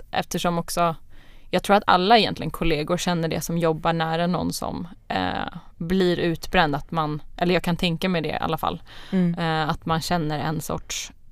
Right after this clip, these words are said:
Speaker 1: eh, skyldighet, alltså det blir som att man känner någon sorts skyldighet i det hela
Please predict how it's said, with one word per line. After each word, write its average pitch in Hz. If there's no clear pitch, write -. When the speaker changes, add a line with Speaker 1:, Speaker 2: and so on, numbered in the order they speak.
Speaker 1:
eh, 165
skyldighet, 165
alltså 170
det 185
blir 220
som 170
att 160
man 165
känner 170
någon 160
sorts -
skyldighet 175
i 190
det 170
hela -